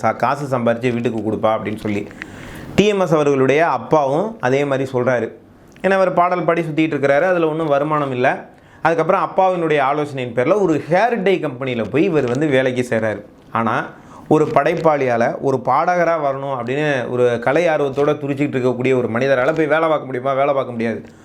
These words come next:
போதா குறைக்கு அந்த ஹேர் டை கம்பெனியில டி எம் சௌந்தரராஜன் அவர்களை கள்ளக்கணக்கு வேற எழுத சொல்லியிருக்காங்க. அதனால அதெல்லாம் முடியாதுன்னு சொல்லிட்டு அந்த வேலையை விட்டுட்டு வந்துடுறாரு.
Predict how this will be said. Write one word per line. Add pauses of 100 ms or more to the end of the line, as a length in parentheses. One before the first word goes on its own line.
(220)
போதா
குறைக்கு
அந்த
ஹேர்
டை
கம்பெனியில (560)
டி
எம்
சௌந்தரராஜன்
அவர்களை
கள்ளக்கணக்கு
வேற
எழுத
சொல்லியிருக்காங்க. (260)
அதனால
அதெல்லாம்
முடியாதுன்னு
சொல்லிட்டு
அந்த
வேலையை
விட்டுட்டு
வந்துடுறாரு.